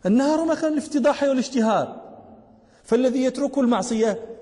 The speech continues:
حين تتأتى له يكون أبعد منها حينما لا تتأتى.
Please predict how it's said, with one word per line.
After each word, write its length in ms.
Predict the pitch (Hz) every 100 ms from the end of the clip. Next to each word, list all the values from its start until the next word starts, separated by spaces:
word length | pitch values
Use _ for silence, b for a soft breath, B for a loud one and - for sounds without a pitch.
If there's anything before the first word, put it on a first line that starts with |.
| - -
حين 400 | - 269 320 302
تتأتى 640 | 262 254 - - - 214
له 360 | 196 170 156 151 - - - B B
يكون 500 | 196 196 285 269 240
أبعد 460 | 190 165 208 320 330
منها 360 | 330 359 349
حينما 440 | 320 220 185 151 147
لا 120 | 131
تتأتى. 600 | 117 - - - - 98